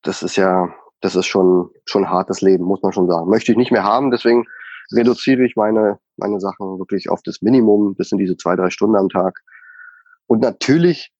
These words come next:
reisen wir oder, oder bestellen wir unser Budget zum Reisen aus diesen Erträgen.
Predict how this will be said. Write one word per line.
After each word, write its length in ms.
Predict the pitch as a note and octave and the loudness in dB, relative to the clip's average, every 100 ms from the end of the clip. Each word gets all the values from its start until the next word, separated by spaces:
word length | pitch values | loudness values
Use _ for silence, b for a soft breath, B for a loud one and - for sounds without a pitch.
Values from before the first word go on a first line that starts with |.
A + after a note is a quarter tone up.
| _ _ - | _ _ -14
reisen 540 | - F2+ A2 B2 B2+ | -4 0 0 2 4
wir 160 | A#2 A2+ | 4 4
oder, 180 | G2 | 2
oder 180 | G2 G2 | 2 0
bestellen 520 | E2 F#2+ - G2 A#2 | -2 -8 -2 0 2
wir 100 | A2+ | 4
unser 180 | G#2+ G2+ | 2 2
Budget 480 | F2 F2 - G2 B2 | -2 -4 -2 0 0
zum 120 | G#2+ | 0
Reisen 460 | F2+ F2 G2+ G#2+ F#2+ | -4 -2 -2 -2 -4
aus 260 | - F2+ - _ - | -4 -6 -8 _ -2
diesen 400 | A#2+ B2+ G2+ E2 _ _ _ | 0 2 0 -2 _ _ _
Erträgen. 580 | - F2 - E2 D#2 D#2+ | -8 -6 -2 -2 -2 -6